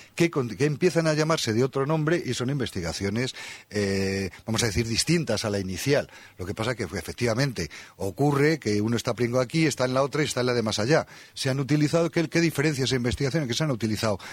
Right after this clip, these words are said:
diferentes medios para, para esa corrupción y que en algún momento se han tocado. Claro, el hecho de que se toquen, que se hayan entrecruzado en algún momento es lo que ha llevado al investigador,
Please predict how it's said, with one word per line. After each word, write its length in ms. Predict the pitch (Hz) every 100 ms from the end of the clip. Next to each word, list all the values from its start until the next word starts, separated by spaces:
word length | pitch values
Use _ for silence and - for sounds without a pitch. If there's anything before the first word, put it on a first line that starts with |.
| -
diferentes 560 | 123 127 143 147 156 151
medios 480 | 180 175 175 185 - - - _
para, 460 | - 107 104 104 101
para 180 | 107 117
esa 160 | 139
corrupción 600 | 120 131 139 - 160 170 - - - - _ -
y 180 | 139 117
que 200 | - 120
en 80 | 110
algún 180 | 110
momento 260 | 123 127 131
se 80 | 123
han 80 | 131
tocado. 360 | 107 85 82 110 _ _ _ _ -
Claro, 200 | 135 139
el 140 | 113
hecho 160 | 113 139
de 60 |
que 100 | 120
se 140 | 123 131
toquen, 400 | 156 139 151 156
que 140 | -
se 80 | 113
hayan 140 | 117 120
entrecruzado 460 | 117 117 123 139
en 40 | 117
algún 180 | 101 120
momento 340 | 123 127 139
es 40 |
lo 100 | 123
que 120 | 110 123
ha 40 |
llevado 280 | 117 120 127
al 100 | 120
investigador, 680 | 117 113 - 135 147 175